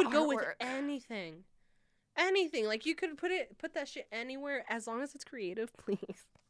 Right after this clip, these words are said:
Speaker 2: Yeah, and you have such a diverse cast of characters that it's, like, crazy.
Speaker 1: Yeah.
Speaker 2: Like, I will,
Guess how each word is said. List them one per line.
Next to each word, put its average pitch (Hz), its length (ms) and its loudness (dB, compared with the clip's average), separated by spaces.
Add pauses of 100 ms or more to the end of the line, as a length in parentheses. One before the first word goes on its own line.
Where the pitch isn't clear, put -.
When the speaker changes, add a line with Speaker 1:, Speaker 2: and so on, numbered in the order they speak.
(600)
Speaker 2:
Yeah, 294 460 2
and 277 200 0
you 320 120 -2
have 330 160 2
such 320 160 -6
a 311 100 -8
diverse 226 400 -2
cast 202 380 -2
of 202 80 -10
characters 185 480 -6
that 175 160 -6
it's, 202 100 -16
like, 214 160 -12
crazy. 185 720 -8
Speaker 1:
Yeah. 208 500 -2 (840)
Speaker 2:
Like, 285 180 8 (100)
I 269 160 12
will, 370 180 0